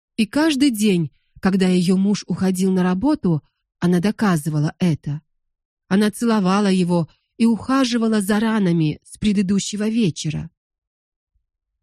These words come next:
Она надевала кружевной наряд и ложилась возле него, рассказывала о их будущей совместной жизни, без Джея, без школы. Она не видела в нем ребенка.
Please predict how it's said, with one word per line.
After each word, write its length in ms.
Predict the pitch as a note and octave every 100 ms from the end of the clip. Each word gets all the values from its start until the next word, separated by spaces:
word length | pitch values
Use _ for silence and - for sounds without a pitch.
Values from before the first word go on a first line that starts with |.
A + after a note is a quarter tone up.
| -
Она 200 | F#3+ G#3+
надевала 460 | G#3+ A3 A3 A3
кружевной 580 | G#3+ A3+ G#3+ G#3+ A3 G#3+
наряд 420 | G#3+ G#3+ C#4+ D4 - _ _ _
и 80 | A3
ложилась 460 | G#3+ G#3+ C4 A#3+
возле 320 | A3 A3+ G#3+ G#3+
него, 400 | A3 A3+ D4+ C4 _ _ _ -
рассказывала 720 | G#3+ - C#4+ C#4 B3+ C4 A#3+
о 100 | -
их 200 | B3 A#3
будущей 500 | F#3+ B3 G#3 F#3+ -
совместной 640 | G3+ G3+ G3+ G#3+ G#3 A#3+ A#3+
жизни, 600 | A3 A#3 E3 D#3 D3 - _ _ _ _
без 400 | G3+ C4+ A3 D3+
Джея, 580 | D3 F3 G3 D3 D3 - _ _ _
без 260 | - B3+ C#4+
школы. 680 | - - F#3 G3+ G3+ F3 D#3+ _ _ _ _ _ _ _
Она 220 | G#3 B3+
не 140 | C4+ C#4+
видела 360 | D4+ A3+ F#3
в 80 | E3+
нем 200 | F#3+ F3+
ребенка. 680 | F3 F#3 G3 D#3 C#3+ D3